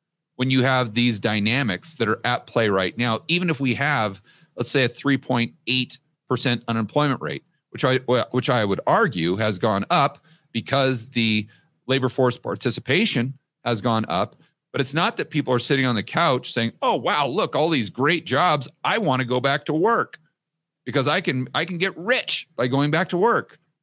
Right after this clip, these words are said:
No, it's the opposite. What's happening is they're running out of money. And we can tell this by the amount of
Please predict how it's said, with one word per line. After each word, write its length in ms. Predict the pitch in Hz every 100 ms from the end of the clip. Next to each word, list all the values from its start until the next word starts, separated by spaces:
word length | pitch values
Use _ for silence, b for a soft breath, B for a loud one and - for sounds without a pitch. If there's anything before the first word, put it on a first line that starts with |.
| _
No, 80 | 135
it's 80 | 131
the 160 | 143 -
opposite. 640 | 170 185 139 - 73 - _ _ _
What's 160 | - -
happening 440 | 147 214 - 113
is 120 | 120 104
they're 100 | 120
running 440 | 107 151 175 170
out 240 | 127 147 -
of 200 | 135 127
money. 460 | 123 143 165 123 - _ -
And 80 |
we 80 | 127
can 160 | 143 120
tell 260 | - 165
this 220 | 156 139 -
by 160 | 127
the 160 | 131 139 -
amount 400 | 135 135 156
of 120 | 156